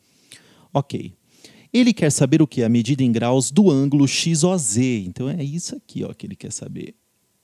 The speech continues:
Ele quer saber isso aqui, ó. Muito bem. Ok. Então, vamos entender. Primeiro, a gente precisa saber quais são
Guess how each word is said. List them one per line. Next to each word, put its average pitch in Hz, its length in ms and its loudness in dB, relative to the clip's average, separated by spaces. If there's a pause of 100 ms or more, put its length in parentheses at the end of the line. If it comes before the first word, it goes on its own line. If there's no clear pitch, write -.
(840)
Ele 95 140 -12
quer - 160 -14
saber 120 460 -8 (340)
isso 170 580 -10
aqui, 117 420 -12
ó. 87 160 -12 (2000)
Muito 104 400 0
bem. 120 540 0 (760)
Ok. 98 480 -6 (540)
Então, 370 140 0
vamos 349 260 2
entender. 127 640 2 (340)
Primeiro, 208 280 4
a - 20 4
gente 175 200 2
precisa - 180 -2
saber 139 420 -2 (100)
quais 208 480 0
são 127 680 0